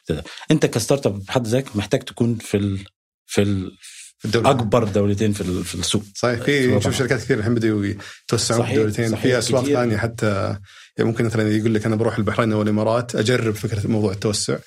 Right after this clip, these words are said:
Speaker 2: بحكم إنها أسواق، آه، أصغر، بعدين بنطلق بعدين مصر"، أو العكس، إنه أنا في مصر، بعدين بروح البحرين،
Speaker 1: صحيح.
Speaker 2: بعدين ببدأ السعودية.
Speaker 1: لا، لا،
Speaker 2: شيء.
Speaker 1: هو السعودية من أقوى الأسواق في ال-، في الحتة التقنية بالذات.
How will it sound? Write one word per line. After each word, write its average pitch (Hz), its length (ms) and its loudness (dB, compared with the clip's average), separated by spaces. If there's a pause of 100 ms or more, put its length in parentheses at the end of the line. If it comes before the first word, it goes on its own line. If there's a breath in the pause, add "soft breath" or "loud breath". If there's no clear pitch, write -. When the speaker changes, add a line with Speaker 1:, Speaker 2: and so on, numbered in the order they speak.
(220 loud breath)
Speaker 2:
بحكم 117 160 -2
إنها 110 140 2
أسواق، 107 340 -2 (140)
آه، 107 360 0
أصغر، 120 320 0 (440 loud breath)
بعدين 113 220 2
بنطلق 104 340 -2
بعدين 95 220 2
مصر"، 107 340 0
أو 110 120 4
العكس، - 320 -2
إنه 98 140 0
أنا 113 100 2
في 110 120 -4
مصر، 120 280 0
بعدين 104 280 0
بروح 107 380 -4 (380 loud breath)
البحرين، 107 340 2
Speaker 1:
صحيح. 127 200 2
Speaker 2:
بعدين 113 260 2
ببدأ 98 140 0
السعودية. 92 480 0
Speaker 1:
لا، 123 320 0
لا، 139 120 0
Speaker 2:
شيء. 107 80 -2
Speaker 1:
هو 120 380 4
السعودية 117 440 0
من 101 400 0
أقوى 120 220 0
الأسواق 113 280 0
في 123 120 -4
ال-، 85 500 -6 (100)
في 95 60 -4
الحتة 90 340 -2
التقنية 104 480 0
بالذات. 98 460 -2